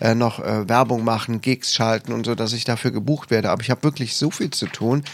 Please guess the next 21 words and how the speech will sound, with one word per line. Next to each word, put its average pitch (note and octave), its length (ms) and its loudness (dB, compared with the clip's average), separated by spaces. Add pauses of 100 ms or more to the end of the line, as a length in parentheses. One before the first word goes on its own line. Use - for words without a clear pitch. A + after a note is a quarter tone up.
(180)
Ich - 40 2
hab D3+ 120 -2
gar G3 100 4
keine E3+ 220 2
Zeit, G3 320 4
solche C#3 240 0
Gigs D3+ 260 -6
irgendwie C#3 300 0
einzustellen A#2+ 640 0
und G#2 180 -4
so. C#3 220 2 (340)
Bin G3+ 140 6
aber E3 160 4
dann D3 160 4
froh, G3 260 2
wenn E3 160 4
dann D3 160 2
zwischendurch E3+ 460 -2
mal C#3+ 120 2
sowas C#3 380 2
kommt. E3 380 0